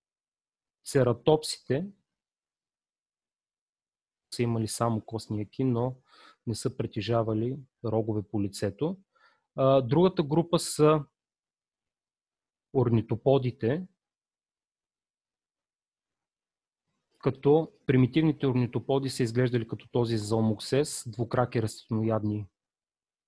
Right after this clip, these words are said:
динозаври. И хадрозаврите или динозаврите с патешка човка, като този голям едмонтозавър или пък като ламбиозавърът.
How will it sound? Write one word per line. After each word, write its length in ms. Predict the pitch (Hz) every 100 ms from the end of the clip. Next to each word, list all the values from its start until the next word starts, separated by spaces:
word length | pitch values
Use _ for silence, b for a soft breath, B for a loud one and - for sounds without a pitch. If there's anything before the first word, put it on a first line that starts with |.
| _ -
динозаври. 800 | 110 113 110 107 117 117 135 196 190 _ _ _ _ _ _ _ _ _ _ _ _ _ _ _ _ _ _ _ _ _ _ _ _ _ _ _ _ _ _ _ _ _
И 340 | 156 175 170 - _ _
хадрозаврите 840 | - 139 123 127 147 151 135 127
или 120 | 156 160
динозаврите 680 | 131 127 123 143 135 -
с 120 | 123 -
патешка 420 | 139 131 - -
човка, 360 | - 127 -
като 200 | 131 117
този 280 | 117 135 127
голям 500 | 117 117 127 127 113 - _ _
едмонтозавър 960 | 117 110 117 110 117 104 123 123 170 180 - _ _ _ _ _ _ _ _ _ _
или 340 | 127 120 120
пък 320 | - 127 - -
като 420 | - - 127 139 127 _ _ _ _ _ _ _ _
ламбиозавърът. 1080 | 123 120 110 113 110 123 120 104 101 - -